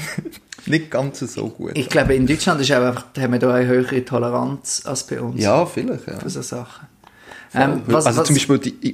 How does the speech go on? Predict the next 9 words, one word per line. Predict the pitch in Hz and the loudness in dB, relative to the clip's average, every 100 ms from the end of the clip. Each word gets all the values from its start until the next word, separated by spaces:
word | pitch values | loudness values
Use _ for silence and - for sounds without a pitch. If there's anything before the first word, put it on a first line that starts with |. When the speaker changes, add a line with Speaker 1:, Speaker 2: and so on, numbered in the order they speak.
| - | -6
Speaker 1:
die | - 151 | 2 4
E-Mail-Adresse | 185 170 143 120 123 | 6 4 4 2 0
von | 117 | -2
der | 117 | 0
Polizei | 117 113 113 127 | 2 2 4 2
in | 147 | 4
Berlin | 110 113 139 113 - - _ - | 2 2 0 -4 -8 -20 _ 0
heisst | 104 - | 0 2
einfach | 98 101 - | 0 0 -6